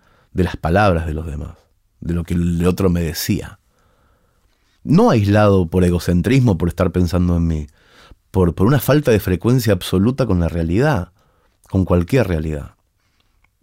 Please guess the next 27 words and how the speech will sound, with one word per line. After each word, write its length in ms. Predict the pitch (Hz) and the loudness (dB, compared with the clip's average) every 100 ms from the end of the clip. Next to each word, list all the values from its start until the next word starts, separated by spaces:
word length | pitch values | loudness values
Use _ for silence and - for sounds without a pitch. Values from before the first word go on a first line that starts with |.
| - - | -18 -12
Desapasionarse, 1160 | 62 90 95 - 87 95 90 120 95 - - | -4 -4 -2 -4 -4 0 2 2 2 -2 -6
o 120 | 82 - _ _ _ _ _ _ | -8 -10 _ _ _ _ _ _
sea, 200 | - 78 | -8 -2
no 140 | 85 98 | 0 0
sentir 340 | 98 90 104 | 0 2 2
ni 120 | 104 | 2
la 100 | 90 | 2
tristeza 540 | 87 87 - 123 - 90 | -2 -4 -2 -2 0 0
que 60 | |
el 60 | 90 | 0
otro 200 | 95 85 | 0 0
te 140 | 87 | -2
cuenta, 340 | 113 156 170 87 | 0 2 2 0
ni 100 | 85 | 0
la 100 | 87 | 0
alegría 440 | 90 98 120 104 | 2 2 4 2
que 60 | 87 | 2
el 80 | |
otro 220 | 92 90 82 | 0 -2 -4
te, 180 | 85 | -6
te 140 | 67 90 | -8 -12
expresa. 560 | - 160 - - - _ _ _ _ _ _ _ _ - | -8 -6 -6 -12 -16 _ _ _ _ _ _ _ _ -8
Desapasionarse, 1000 | 87 87 85 - 90 127 90 78 - - - | -4 -4 -4 -4 -2 0 -2 -4 -10 -14 -8
sí 260 | - 240 - | -2 0 0
entenderla. 800 | 110 98 92 87 80 80 101 151 _ _ _ _ _ _ | 0 2 2 2 0 -2 -6 -8 _ _ _ _ _ _
De 180 | - 90 | -2 0
hecho, 300 | 101 104 87 | 2 0 -2